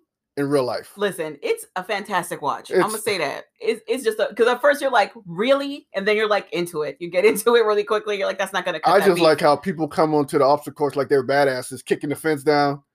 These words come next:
Speaker 1: Like they're about to really do some, sh-, like, show some real ninja skills or something.
Speaker 2: They, listen, it's a, I mean, it's a,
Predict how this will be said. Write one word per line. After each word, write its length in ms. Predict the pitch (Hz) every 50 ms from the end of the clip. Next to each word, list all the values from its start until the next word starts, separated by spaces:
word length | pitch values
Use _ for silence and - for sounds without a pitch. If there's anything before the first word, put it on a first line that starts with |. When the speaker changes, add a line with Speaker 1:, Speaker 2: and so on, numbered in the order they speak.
| _ _ _ _ _ _ _ _ _ _ _ _ _
Speaker 1:
Like 360 | - 143 151 156 151 147 131 120
they're 100 | 160 160
about 220 | 151 160 147 -
to 80 | 143 139
really 240 | 147 156 156 151
do 160 | 143 139 160 147
some, 180 | 143 139 135
sh-, 140 | 120 - - _ -
like, 200 | 143 143 135 -
show 240 | - - 190 175
some 220 | 147 - 151 143 147
real 160 | 151 156 147
ninja 260 | 151 160 151 135 -
skills 300 | 139 - - 143 131 123
or 80 | 120 113
something. 380 | - 135 117 107 - 104 95 - _
Speaker 2:
They, 240 | 170 185 180 147 - _ _
listen, 380 | 175 175 151 147 - - 127 - -
it's 160 | - 285 285 -
a, 160 | 277 - -
I 60 | 254
mean, 180 | 269 233 208 147
it's 200 | - 320 - 285
a, 100 | 208